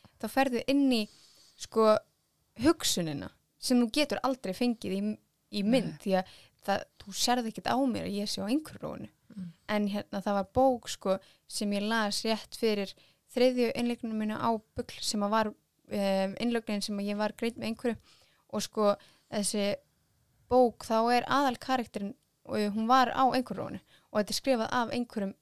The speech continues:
Speaker 1: höfundi.
Speaker 2: Mm.
Speaker 1: Og þetta var eitt af svona fyrstu bókunum sem að komu svona út og ég, hérna, ég las hana og ég var bara, "Vá, hvað ég tengi við hana." Bara
Speaker 2: Hvaða bók var þetta?
Speaker 1: Hún heitir, hérna, ég held hún heitir The Kissing Quotient or Kissing
Speaker 2: Já,
Speaker 1: Quo-,
Speaker 2: já,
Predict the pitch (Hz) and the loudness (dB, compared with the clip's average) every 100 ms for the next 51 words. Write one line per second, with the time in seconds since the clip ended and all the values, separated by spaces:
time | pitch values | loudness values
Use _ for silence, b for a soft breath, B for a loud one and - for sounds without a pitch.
0 | _ 330 196 - - - 233 175 202 214 | _ 0 0 -2 -12 -10 -8 -6 -4 0
1 | 233 247 240 - 220 214 220 208 - 269 | 4 6 4 2 -2 -2 0 -2 2 2
2 | - - 208 240 226 202 190 196 - 254 | 2 -2 2 2 2 -2 -4 -4 0 0
3 | 214 - 220 220 277 - - b b b | 0 -2 -2 0 0 -2 -18 b b b
4 | - 214 220 - _ 220 214 214 202 208 | -4 2 2 2 _ -6 -4 -2 -2 0
5 | 226 220 180 175 214 b b b b 170 | 0 -2 -2 -4 -4 b b b b -18
6 | 196 285 - - - 196 240 - - 427 | -14 -14 -10 -12 -10 -8 -8 -8 -10 -6
7 | 392 - _ _ - 285 - - 208 285 | -4 -6 _ _ -8 -8 -8 -12 -8 -6
8 | 480 - - - 208 190 165 156 147 143 | -8 -10 -18 -8 0 2 2 -4 -8 -12
9 | - _ - 240 247 247 233 220 220 - | -20 _ -4 0 2 0 0 -2 -4 -6
10 | 196 196 220 233 214 220 202 196 - - | -4 -4 -4 -4 -4 -4 -6 -12 -12 -10
11 | - 254 220 208 - - 220 - 262 254 | -6 -6 -6 -8 -10 -8 -6 -4 -4 -4
12 | 214 - 220 220 - 208 208 196 185 208 | -8 -8 -6 -6 -4 -2 0 0 0 -2
13 | 214 | -4